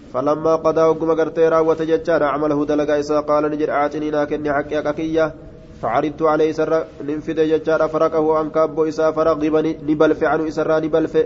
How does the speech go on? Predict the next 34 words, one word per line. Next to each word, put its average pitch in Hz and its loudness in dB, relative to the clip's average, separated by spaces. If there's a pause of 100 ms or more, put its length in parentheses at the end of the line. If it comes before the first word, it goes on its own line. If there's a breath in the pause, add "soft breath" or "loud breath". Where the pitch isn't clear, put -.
(140)
فلم 139 2
أزل 156 -2
ديمني 160 2
أزرعه 156 0
إسا 151 -2
فجاس 156 0
را 160 0
حتى 156 -2
جمعت 156 0
منه 160 -2
أم 156 -2
إسا 151 -4
را 156 2
ولدت 156 0
قبضت 156 -4 (300)
بقرا 147 0
هري. 160 -2 (560 loud breath)
ورعاءها 147 2 (220)
تيسيت 147 -4
إسيت 160 0
اللي. 160 4 (560 loud breath)
فجاءني 175 4
نتر 175 0 (160)
فقال 170 2
نجر 165 2
اتق 156 -4
الله 170 4 (100)
لا 170 6
صداد 170 2
ولا 156 2
تظلمني 165 -2
نمينين. 156 -2 (600)
حقي 180 0
حقكية. 170 2